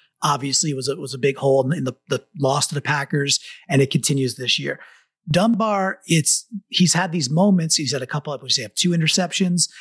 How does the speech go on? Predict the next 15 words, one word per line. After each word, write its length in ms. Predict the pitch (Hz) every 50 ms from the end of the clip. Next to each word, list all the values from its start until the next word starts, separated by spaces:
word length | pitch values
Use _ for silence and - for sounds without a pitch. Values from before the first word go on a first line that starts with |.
| - - -
and 80 | - 156
he's 140 | 147 135 -
had 160 | 170 147 143
a 60 | 139
couple 360 | - - 180 180 185 190 185
of, 200 | 170 170 147 151
uh, 180 | 165 156 156 156
you 80 | 165 156
know, 120 | 143 139
nice 220 | 139 143 147 143 -
plays, 320 | - 214 214 196 180 180
and 120 | - 226
he's 100 | 247 214
also 420 | 233 277 285 - - 247 220 208 202
had, 340 | 156 190 202 196 175 160